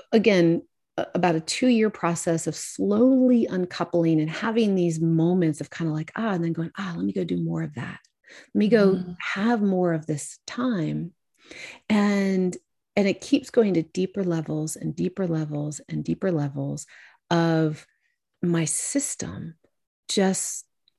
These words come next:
Speaker 1: feeling more at ease, more at ease, more at ease. And it doesn't always happen. It doesn't always have to be a trip to the waterfall.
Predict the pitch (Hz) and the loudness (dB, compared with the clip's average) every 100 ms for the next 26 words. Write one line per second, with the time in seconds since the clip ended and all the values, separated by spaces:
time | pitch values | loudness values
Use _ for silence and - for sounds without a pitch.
0 | _ _ _ _ _ _ - - - 208 | _ _ _ _ _ _ -20 -12 -2 4
1 | 233 226 190 175 170 160 160 160 _ _ | 6 6 4 2 2 2 0 -4 _ _
2 | _ _ _ _ _ _ _ _ - 180 | _ _ _ _ _ _ _ _ -2 0
3 | 185 196 220 214 - 156 156 160 165 165 | 2 0 -2 -2 -2 0 -2 -4 -4 -2
4 | 185 - 202 - 156 156 160 - 165 208 | -2 -4 -4 -2 -2 -2 -2 -2 -2 0
5 | 214 160 170 233 254 240 214 190 - 175 | 0 -2 0 0 2 2 2 0 -2 -6
6 | - 170 175 _ - _ _ 190 202 208 | -2 -2 -4 _ -20 _ _ 0 2 2
7 | - 185 180 196 180 160 170 160 - - | 0 0 0 -4 -4 -4 -2 -4 -6 -10
8 | - 156 151 170 156 - - | -10 -6 -4 -4 -6 -8 -12